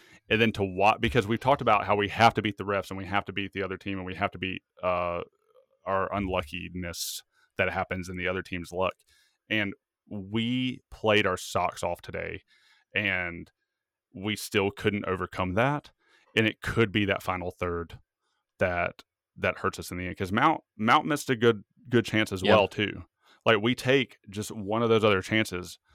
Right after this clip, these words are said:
Speaker 1: we might have enough on the front end to kinda counteract some of those things that we always are scared of, that are just the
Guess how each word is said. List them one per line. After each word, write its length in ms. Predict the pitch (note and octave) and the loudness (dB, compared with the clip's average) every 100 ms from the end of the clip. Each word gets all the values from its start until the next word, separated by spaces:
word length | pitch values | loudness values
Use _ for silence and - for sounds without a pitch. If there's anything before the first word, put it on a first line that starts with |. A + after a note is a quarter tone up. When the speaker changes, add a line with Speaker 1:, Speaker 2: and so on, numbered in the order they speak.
| _ - | _ -6
Speaker 1:
we 140 | G#2 | -2
might 320 | G2+ G2+ A2 | 2 2 2
have 180 | G2 G2 | 2 0
enough 260 | F#2 F2+ G2 | 2 0 0
on 120 | F#2 | -4
the 80 | E2 | -4
front 280 | G2 G2+ | -4 -4
end 380 | F#2+ F#2 F2 E2 _ _ _ _ | -4 -6 -8 -12 _ _ _ _
to 80 | G#2 | -6
kinda 240 | G2+ F#2+ | -2 -4
counteract 760 | - - G2 F2 F2 F#2 - - | -4 -2 -2 -2 0 -2 -4 -12
some 240 | - G2+ | -6 -4
of 80 | F#2+ | -2
those 160 | F#2 | -4
things 220 | - F#2 F2+ | -6 -10 -8
that 80 | |
we 120 | F2+ F2 | -8 -6
always 360 | F2+ G2 E2+ | -2 -2 -2
are 80 | E2+ | -10
scared 340 | - F2+ F2+ | -8 -6 -4
of, 300 | F#2 F2+ - _ _ _ _ | -4 -6 -8 _ _ _ _
that 160 | G2 | 0
are 80 | F#2 | 0
just 240 | F#2 G2 - | -4 -8 -6
the 300 | G2 F#2+ | -6 -6